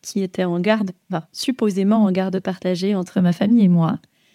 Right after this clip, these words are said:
Et puis qui, finalement, euh, n'a pas du tout fait garde partagée, qui est resté vivre avec mon frère. Ensuite, du coup, j'ai pris ma première chienne à moi. Donc, il y a eu un écart de, de deux ans et demi, trois, non, même un peu plus.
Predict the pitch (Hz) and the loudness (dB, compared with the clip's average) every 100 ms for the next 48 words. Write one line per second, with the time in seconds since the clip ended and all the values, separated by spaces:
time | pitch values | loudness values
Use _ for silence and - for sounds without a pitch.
0 | - 165 190 180 190 180 190 175 170 180 | -14 -6 -4 -2 -2 -2 0 0 0 -2
1 | 175 165 165 160 175 175 180 - 170 170 | 0 0 0 0 -2 -2 -4 -4 -4 -4
2 | 175 180 180 170 180 - 175 165 - 175 | -4 -2 -2 0 -4 -2 -2 -2 -2 -2
3 | 196 180 170 175 - - 170 254 - _ | 0 0 -2 -4 -6 -2 0 0 -4 _
4 | _ _ _ _ _ _ _ _ _ - | _ _ _ _ _ _ _ _ _ -8
5 | 208 202 262 240 - 196 202 - 233 240 | -8 -6 -6 -6 -4 -4 -4 -2 0 2
6 | 240 202 202 - 233 214 175 - - 254 | 0 0 -2 -2 0 2 0 -6 2 4
7 | 226 220 226 220 208 196 196 220 202 190 | 4 0 0 2 2 2 0 -2 -4 -4
8 | 190 180 180 190 190 208 226 208 185 180 | -2 -2 -2 -2 0 0 0 0 -2 -2
9 | 180 175 175 202 - 180 175 170 214 214 | -2 -2 -4 -6 -8 -6 -6 -2 0 2
10 | 214 208 208 214 - - 208 196 175 190 | 2 2 2 -2 -8 -4 0 0 0 -4
11 | 220 - 226 - | -8 -10 -10 -10